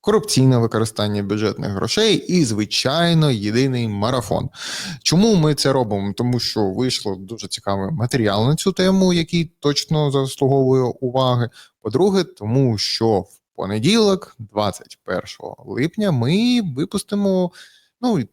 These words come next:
чи то продовження, чи то спін-офф от того сюжету про Ми Україна, який є ручним каналом і кампанією Офісу Президента. І це було нашим першим розслідуванням.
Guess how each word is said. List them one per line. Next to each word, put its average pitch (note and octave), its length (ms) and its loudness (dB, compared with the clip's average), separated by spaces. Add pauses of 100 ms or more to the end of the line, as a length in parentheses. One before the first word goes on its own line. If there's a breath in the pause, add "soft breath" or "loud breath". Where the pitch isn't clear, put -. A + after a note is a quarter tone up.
(160)
чи F#3+ 180 -2
то B2+ 280 0
продовження, D#3 760 -2
чи - 160 -6
то - 100 -6
спін-офф A2 760 -2
от - 180 -4
того G#2+ 420 -2
сюжету C3+ 640 -2
про A#2 460 0
Ми G#2+ 240 0
Україна, A#2+ 500 2
який B2+ 420 -2
є A#2 240 2
ручним G2+ 480 -4
каналом D#3 600 0
і A2+ 180 -2
кампанією C3 680 0 (360 loud breath)
Офісу A#2+ 600 0 (120)
Президента. A#2 760 0 (260 loud breath)
І B2 100 -12
це B2 140 0
було A2 260 -4
нашим A2+ 380 -4
першим G#2 340 -4
розслідуванням. - 640 -6